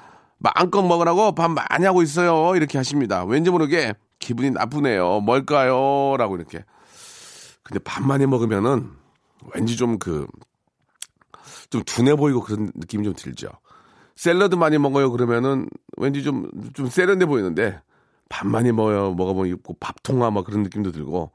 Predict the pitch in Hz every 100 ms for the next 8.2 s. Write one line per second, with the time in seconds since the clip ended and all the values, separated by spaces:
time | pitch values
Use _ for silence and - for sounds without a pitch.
0 | _ _ - - - - - - - 156
1 | 139 156 190 196 202 175 160 151 160 151
2 | 131 127 110 107 98 104 113 160 160 143
3 | 170 160 156 131 139 151 156 123 127 131
4 | 127 - - 196 180 139 143 92 71 -
5 | _ _ _ _ _ _ _ - 107 160
6 | 190 202 196 190 180 160 160 151 131 135
7 | 147 127 135 127 170 143 98 98 85 73
8 | 73